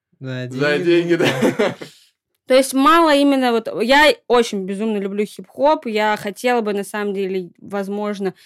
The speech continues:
Speaker 3: играть только хип-хоп, но, к сожалению, вот мало каких-то таких тусовок
Speaker 2: Три
Speaker 3: именно.
Speaker 2: твоих, э, любимчика хип-хоп сцены.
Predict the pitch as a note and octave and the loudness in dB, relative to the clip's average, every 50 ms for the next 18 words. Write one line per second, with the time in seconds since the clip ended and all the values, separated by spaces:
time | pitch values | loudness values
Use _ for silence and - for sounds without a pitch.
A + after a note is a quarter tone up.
0 | _ _ _ _ _ _ _ _ _ A3 F#3 G#3+ A3 A3 G#3+ G#3 G#3+ _ A#3 G#3+ | _ _ _ _ _ _ _ _ _ -4 -2 2 2 2 2 0 0 _ -2 -2
1 | G3+ - F#3 F#3 - - F#3 E3+ - _ _ B3 C4+ C#4+ C#4 C#4 - F#3+ G3+ G#3 | -2 -2 -6 -8 -8 -10 -14 -14 -14 _ _ 0 0 0 0 -2 -8 -8 -6 -6
2 | G#3+ G#3 G3+ - - G3+ F#3+ F#3+ F#3+ G3+ A3 A#3 A#3+ A3+ G#3 G3 G3 F#3+ - - | -6 -8 -10 -12 -14 -14 -12 -8 -6 -4 -4 -2 -2 -4 -4 -6 -8 -10 -12 -12
3 | _ A3 A3 A3+ A#3 A3+ G#3+ G3+ F#3+ F#3+ F#3+ G3 F#3+ - _ - E3+ F#3+ F3+ F3+ | _ -4 -2 0 2 0 0 0 -4 -6 -10 -14 -16 -16 _ -14 -14 -12 -14 -14
4 | F3 _ - F#3+ - - G3+ G#3+ G#3+ G3+ F#3 - F#3+ F3+ F3+ D3+ F3 E3+ F3 E3+ | -16 _ -18 -18 -12 -10 -8 -8 -8 -8 -8 -8 -6 -4 -2 -2 -2 -2 -2 -2
5 | C#3+ C#3+ C#3 C#3 B2+ - - C3+ C3 B2+ B2+ B2+ B2 B2 B2 B2+ B2+ C3 B2+ A#2 | 0 0 0 -2 -4 -6 -6 -4 -2 -2 0 -2 -2 -4 -6 -6 -8 -8 -8 -8
6 | - - - A2+ - - B2 - A#2 G#2+ - - _ - G#2+ A#2 B2 | -12 -14 -16 -16 -16 -16 -16 -16 -16 -18 -18 -20 _ -20 -20 -20 -20